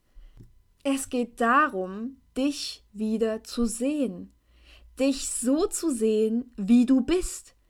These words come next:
Nicht, wie du dich vielleicht irgendwann mal gerne haben würdest oder wie andere dich gerne sehen wollten. Nee, es geht nicht darum, immer und immer besser zu werden, sondern vielleicht auch mal darum,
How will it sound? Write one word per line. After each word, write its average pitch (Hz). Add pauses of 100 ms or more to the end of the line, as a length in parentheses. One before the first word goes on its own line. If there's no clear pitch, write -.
(380)
Nicht, 320
wie 262
du 254
dich 294
vielleicht 240
irgendwann 254
mal 240
gerne 220
haben 240
würdest 208
oder 226
wie 233
andere 269
dich 240
gerne 233
sehen 226
wollten. 226 (540)
Nee, 320 (520)
es 269
geht 339
nicht 349
darum, 202
immer 220
und 196
immer 196
besser 196
zu 185
werden, 180
sondern 208
vielleicht 220
auch 285
mal 233
darum, 202